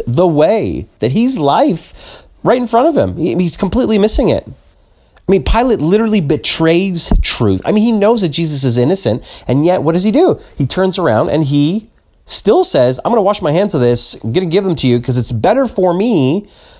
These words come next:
to protect myself than to actually be honest about what is in front of me." Th-, the last point I made, uh, on the weekend w-, w-, was this, that Jesus is your gateway to reality. I mean, you, if you really wanna know what's going on in your marriage, you wanna know what's going on in your business,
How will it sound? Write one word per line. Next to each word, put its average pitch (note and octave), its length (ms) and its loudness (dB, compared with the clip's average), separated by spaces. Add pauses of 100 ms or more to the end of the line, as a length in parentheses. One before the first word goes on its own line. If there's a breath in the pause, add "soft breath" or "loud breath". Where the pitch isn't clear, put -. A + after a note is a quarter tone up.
to C#3 100 0
protect - 440 0
myself B2+ 1000 -2 (380 soft breath)
than C3 760 0
to - 160 -2
actually C3+ 380 -2
be A#2 140 -2
honest B2 340 0
about - 480 -2
what G#2+ 200 2
is G2 100 0
in F#2+ 80 -2
front F2+ 240 -2
of D2+ 60 -4
me." G#1 180 -8 (320)
Th-, D3+ 140 -4 (200)
the D3 140 2
last D#3+ 340 2
point D#3 200 0
I B2+ 40 2
made, G#2+ 380 -2
uh, G#2 260 0
on A2 140 0
the A2 60 2
weekend A#2+ 300 0
w-, - 140 -4
w-, G#2+ 200 0
was A2 180 0
this, G#2+ 240 0 (400 loud breath)
that B2+ 260 0 (200)
Jesus G3+ 600 0
is D3 240 -2
your D3+ 100 0
gateway B2+ 500 0
to B2 200 -2
reality. F2+ 720 0
I - 40 0
mean, E3 180 2
you, D#3+ 240 -8
if - 180 -2
you C#4+ 80 4
really F#4 160 4
wanna C#4+ 220 2
know F#3+ 120 2
what's F#3+ 140 -4
going F3 180 0
on C3+ 120 0
in A2+ 80 -2
your G#2 80 0
marriage, E3 400 0
you F#3+ 60 -2
wanna C#4 160 2
know C#4+ 100 4
what's G3+ 140 0
going E3 160 2
on D3+ 60 4
in C#3+ 60 0
your B2 100 0
business, C3+ 440 0